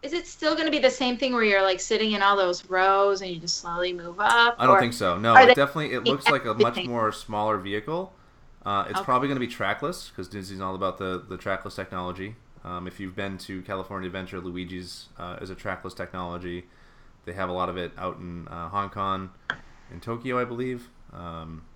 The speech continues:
Speaker 2: in Disneyland Paris with Ratatouille, uh, is, is a trackless. So they're, they're kind of using that technology.
Speaker 1: Mm-hmm.
Speaker 2: Um, and when you, uh, again, go ahead and Google the, the presentation from, from Mickey's and Mi-, Minnie's, because they show a glimpse of the technology they're gonna do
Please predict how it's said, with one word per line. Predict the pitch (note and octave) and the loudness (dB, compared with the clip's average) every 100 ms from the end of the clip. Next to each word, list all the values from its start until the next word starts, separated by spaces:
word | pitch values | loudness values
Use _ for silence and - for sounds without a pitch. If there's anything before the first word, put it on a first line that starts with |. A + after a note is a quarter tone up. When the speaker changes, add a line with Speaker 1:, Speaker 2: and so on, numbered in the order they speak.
| - - - | -20 -20 -16
Speaker 2:
in | G#2 G2+ | -12 -6
Disneyland | G#2+ G#2 G#2 F2+ | -6 -4 -6 -4
Paris | G2+ F#2+ F2+ - | 0 2 0 -4
with | - | -4
Ratatouille, | F#2+ F2 - G#2 E2+ D#2 - - - | -4 -4 -6 -6 -6 -10 -16 -20 -16
uh, | F2+ E2+ - | -14 -12 -10
is, | F2+ E2+ | -10 -8
is | G2+ F2+ | -10 -10
a | E2+ | -10
trackless. | - F2 E2 E2 - - | -6 -6 -6 -12 -14 -6
So | G#2+ | -4
they're, | G#2 | -2
they're | A2 | -4
kind | G#2+ A#2+ A2 | -4 -4 -4
of | G2 - - - | -8 -12 -20 -12
using | G#2+ F#2+ F2+ | -8 -6 -6
that | F#2 | -6
technology. | F2+ G#2 G#2 G#2+ A2 A#2 A#2+ - - - - - - - | -6 -6 -4 -4 -4 -8 -10 -16 -20 -20 -20 -20 -20 -6
Speaker 1:
Mm-hmm. | - | 0
Speaker 2:
Um, | F2 E2+ E2 | 0 0 -4
and | G#2 | -6
when | G#2+ | -4
you, | A2 G#2+ G2+ | -4 -6 -8
uh, | - | -8
again, | G#2 A#2 G#2+ F2 D#2+ - - - - - - - - | -4 0 0 -2 -8 -14 -20 -20 -20 -20 -20 -18 0
go | A2+ | 4
ahead | C#3 C#3 | 4 4
and | B2 | 0
Google | A2 G#2+ G#2+ G2+ F#2+ - | -2 -2 -2 -2 -6 -10
the, | G2 F#2 - | -8 -8 -8
the | |
presentation | E2+ G#2+ F#2+ G#2 G2 - F#2 | -6 -6 -6 -6 -6 -8 -10
from, | F#2 F2 E2 | -8 -8 -10
from | - F#2 | -10 -8
Mickey's | F#2 F#2 F2 | -6 -8 -8
and | F2+ | -6
Mi-, | F2+ E2 | -6 -8
Minnie's, | F#2 F2+ E2+ - | -8 -6 -8 -10
because | F#2+ F2+ F2 | -14 -8 -6
they | F#2+ | -6
show | F#2 A2 | -6 -2
a | G2 | -4
glimpse | - G#2 B2+ C#3+ - | -4 -2 -2 -4 -10
of | - F#2+ | -12 -10
the | |
technology | A2 G2+ G#2+ G2 F2+ | -8 -6 -4 -4 -4
they're | E2+ F2+ | -6 -6
gonna | F2+ | -6
do | E2 F2+ E2+ | -6 -4 -4